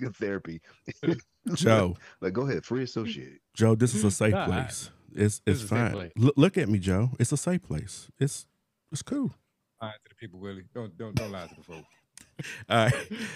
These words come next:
Speaker 3: No, I, I don't. I, I think it's, uh, I, I don't know. I never thought about it about being weird, you know. But in the other way around, yeah, I do. Like, "Well, you want some?" You know, like, if you pay for it or you pay for something, you know, I feel like some people are like, "Oh, you want,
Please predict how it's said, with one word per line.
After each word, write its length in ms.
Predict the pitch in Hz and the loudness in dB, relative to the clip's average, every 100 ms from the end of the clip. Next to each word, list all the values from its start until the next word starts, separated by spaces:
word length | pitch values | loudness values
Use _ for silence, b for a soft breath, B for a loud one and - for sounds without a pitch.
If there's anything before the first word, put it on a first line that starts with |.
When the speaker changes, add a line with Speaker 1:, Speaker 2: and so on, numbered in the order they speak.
| - | -6
Speaker 3:
No, 180 | 147 135 _ | -6 -6 _
I, 100 | 156 - | -8 -6
I 80 | 135 | -4
don't. 180 | 180 143 | -4 -4
I, 160 | 147 - | -6 -6
I 100 | 139 | -8
think 320 | 156 170 156 | -4 -6 -4
it's, 380 | 131 107 - - | -6 -6 -16 -10
uh, 460 | 113 98 92 90 - - _ _ _ _ _ 117 | -6 -6 -6 -12 -18 -20 _ _ _ _ _ -20
I, 80 | - | -8
I 100 | 165 | -4
don't 100 | 262 | -2
know. 60 | 185 | -2
I 80 | 147 | -2
never 240 | 185 190 | -2 -2
thought 160 | 185 165 | -2 -2
about 240 | 156 156 | 0 -2
it 40 | 139 | -2
about 340 | 131 120 104 | -2 -4 -6
being 260 | 107 143 107 | -8 -8 -6
weird, 380 | 110 147 107 101 | -4 -2 -4 -6
you 80 | 104 | -8
know. 160 | 107 | -6
But 200 | 117 151 | -4 -4
in 200 | 147 139 | -2 -2
the 120 | 127 131 | -2 -2
other 220 | 180 139 | -2 -2
way 100 | 117 | -2
around, 380 | 107 147 131 107 | -4 -6 -6 -8
yeah, 200 | 127 104 95 | -8 -8 -12
I 120 | 101 | -14
do. 360 | 107 113 110 113 _ _ _ _ - | -8 -6 -6 -8 _ _ _ _ -10
Like, 300 | 113 98 - | -10 -8 -6
"Well, 120 | 123 | -4
you 100 | 98 | -2
want 200 | 104 131 | -2 -2
some?" 260 | 143 156 165 _ _ | -2 -2 -4 _ _
You 80 | 127 | -6
know, 100 | 123 | -4
like, 180 | 113 104 | -4 -6
if 140 | 98 | -12
you 140 | 117 117 | -12 -6
pay 200 | 117 113 | -6 -6
for 220 | 123 117 | -4 -4
it 100 | 113 | -4
or 60 | 101 | -4
you 140 | 107 | -6
pay 220 | - 110 | -6 -8
for 120 | 117 | -10
something, 560 | - 113 110 - 110 107 | -10 -10 -8 -8 -6 -6
you 80 | 104 | -6
know, 140 | 104 | -6
I 80 | 98 | -8
feel 160 | 95 104 | -8 -6
like 120 | 101 | -6
some 140 | - 98 | -6 -6
people 260 | 117 101 | -6 -4
are 100 | 104 | -4
like, 140 | 98 101 | -4 -6
"Oh, 160 | 113 | -8
you 120 | 104 104 | -8 -8
want, 200 | 107 | -8